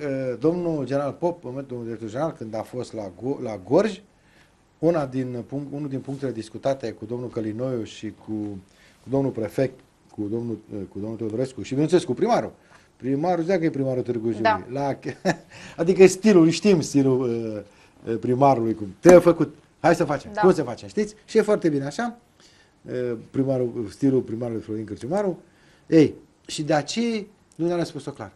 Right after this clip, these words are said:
Speaker 1: Este în atenția noastră, găsim soluții și o vom continua. Dar trebuie să găsim soluții. A fost comisie, s-a făcut o expertizare, cât s-a făcut,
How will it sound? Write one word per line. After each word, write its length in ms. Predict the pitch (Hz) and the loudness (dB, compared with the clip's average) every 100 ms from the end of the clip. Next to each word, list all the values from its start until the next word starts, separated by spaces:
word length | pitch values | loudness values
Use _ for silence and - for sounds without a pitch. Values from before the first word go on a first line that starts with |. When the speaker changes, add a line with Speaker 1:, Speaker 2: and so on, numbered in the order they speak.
| _ | _
Speaker 1:
Este 340 | 95 147 160 | -2 -2 -2
în 60 | 120 | -6
atenția 260 | 104 104 117 | -10 -10 -8
noastră, 300 | 160 156 - - 82 | -8 -8 -10 -18 -2
găsim 360 | 131 127 - 165 | 0 0 -2 -2
soluții 340 | 143 151 151 | 0 -2 -2
și 60 | 147 | -6
o 40 | |
vom 180 | 143 151 | -6 -8
continua. 580 | 135 135 135 131 110 92 _ _ _ | -10 -10 -8 -8 -8 -14 _ _ _
Dar 100 | 120 | -16
trebuie 200 | - 175 170 | -2 0 0
să 80 | 143 | -2
găsim 280 | 139 156 | -4 -4
soluții. 360 | 143 131 113 - | -8 -6 -6 -6
A 80 | 113 | -2
fost 200 | 170 165 | -2 0
comisie, 420 | 147 202 - 185 | 0 0 2 0
s-a 300 | - 147 127 95 | 0 -4 -8 -14
făcut 340 | - 117 _ | -16 -16 _
o 60 | 147 | -6
expertizare, 800 | 131 139 120 117 147 202 196 - _ _ _ _ _ _ - | -6 -8 -10 -6 -2 -2 -2 -8 _ _ _ _ _ _ -2
cât 200 | 190 190 | 0 0
s-a 120 | 151 | -2
făcut, 440 | 147 139 160 147 | -2 0 0 0